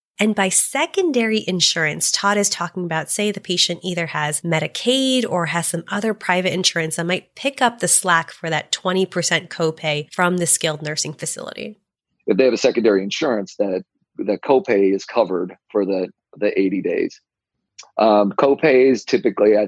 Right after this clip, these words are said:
Speaker 2: I, last time I looked, I think they were in the one fifty, one seventy a day, which is kind of out of reach for most people.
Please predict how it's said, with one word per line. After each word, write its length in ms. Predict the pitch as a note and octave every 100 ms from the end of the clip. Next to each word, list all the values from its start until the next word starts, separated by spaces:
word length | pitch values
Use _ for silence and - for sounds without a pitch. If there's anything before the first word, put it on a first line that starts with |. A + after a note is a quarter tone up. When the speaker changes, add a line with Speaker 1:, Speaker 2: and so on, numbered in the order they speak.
| -
Speaker 2:
I, 80 | G#2+
last 240 | A#2 C3
time 140 | D3 A#2+
I 40 |
looked, 220 | G#2+ -
I 40 | G#2+
think 160 | B2+
they 80 | A#2
were 100 | G#2+
in 260 | G2+ G#2 G#2+
the 80 | G2
one 160 | A2+ G2+
fifty, 240 | G#2+ - G2+
one 220 | F#2+ F#2
seventy 440 | - F#2+ F#2+ F2
a 40 | F2
day, 400 | F#2 E2+ F2 - _ _ _ _ -
which 160 | A#2
is 140 | A#2 G2+
kind 180 | C3+
of 80 | A#2+
out 140 | A2 F#2
of 60 |
reach 240 | G2+ G#2 -
for 120 | G2
most 340 | F#2+ F#2 -
people. 360 | F2+ F2+ -